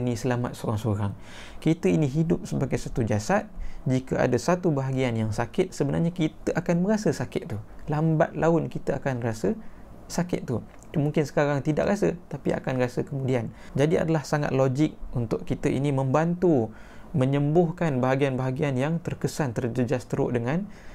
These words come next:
krisis. Bila kita perhatikan benda ni pada zaman kita ni, kita tengok walaupun krisis sedang berlaku sekarang, wabak covid nineteen sedang teruk berlaku, banyak negara yang tak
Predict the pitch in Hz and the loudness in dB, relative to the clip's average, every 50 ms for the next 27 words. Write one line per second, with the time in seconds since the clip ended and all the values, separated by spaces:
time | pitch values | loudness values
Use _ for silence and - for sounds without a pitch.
0 | - - - - - - - 110 110 107 - - 104 - - - - - - - | -14 -16 -16 -14 -8 -2 -2 0 0 0 -2 -6 -6 -6 -8 -14 -16 -14 -4 0
1 | 165 185 220 262 240 226 208 220 - - 143 135 131 123 175 165 - - 139 123 | 2 4 4 4 4 4 4 2 0 -2 0 0 0 0 0 -2 0 0 0 0
2 | 110 107 120 - - - - - - - - 127 127 139 139 135 127 120 113 107 | 0 -2 -4 -6 -10 -14 -12 -12 -8 -4 0 0 2 2 2 2 2 2 0 -2
3 | 104 110 123 - 117 123 113 107 117 113 113 110 107 - 120 - - 120 113 104 | -2 -2 -2 -2 0 0 2 2 2 2 0 0 -2 -2 -2 -2 0 0 0 0
4 | 104 104 - - - 170 - 139 143 139 - - - - - - 123 135 147 143 | 0 -2 -2 -2 -2 0 0 0 0 0 -2 -4 -8 -10 -4 -2 0 2 2 2
5 | - 156 135 - 151 143 143 - - 139 - 135 127 123 117 120 123 123 - - | 0 0 -2 0 -2 -2 -2 0 -2 -2 0 0 0 0 2 0 0 0 -2 -2
6 | 127 113 - - 135 120 113 107 107 - - - - - - - - - - 135 | -2 -2 -2 -2 -2 0 0 -2 -4 -6 -12 -16 -16 -16 -16 -16 -12 -6 -2 0
7 | 143 139 139 131 139 - - - - - 123 123 - - - 123 123 123 123 120 | 2 2 2 2 0 -2 -2 -2 -2 -2 -2 -2 -2 -4 -2 -2 -2 -2 -2 -2
8 | 131 123 113 107 - 131 127 123 120 - 139 131 143 - 127 120 120 120 113 - | -2 -2 -2 -2 -2 -2 -2 -2 -2 -2 0 0 0 0 2 2 0 0 0 -2
9 | - - 113 113 120 151 175 185 185 - - 143 143 139 143 143 151 160 147 139 | -4 -2 0 0 2 2 0 0 -2 -2 -2 -2 0 2 2 2 2 2 0 0
10 | 131 127 120 - - | 0 -2 -2 -4 -6